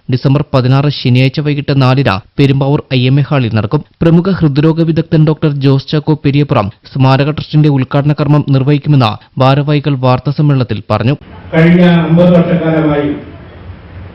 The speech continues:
Speaker 2: രാഷ്ട്രീയ രംഗത്തും ആദര സേവന രംഗത്തും പൊതുരംഗത്തും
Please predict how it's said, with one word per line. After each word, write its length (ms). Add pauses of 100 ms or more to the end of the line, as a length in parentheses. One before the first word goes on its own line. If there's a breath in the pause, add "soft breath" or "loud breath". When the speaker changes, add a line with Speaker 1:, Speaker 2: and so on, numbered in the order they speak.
(480)
Speaker 2:
രാഷ്ട്രീയ 460
രംഗത്തും 600 (1080)
ആദര 340
സേവന 460
രംഗത്തും 600 (920)
പൊതുരംഗത്തും 760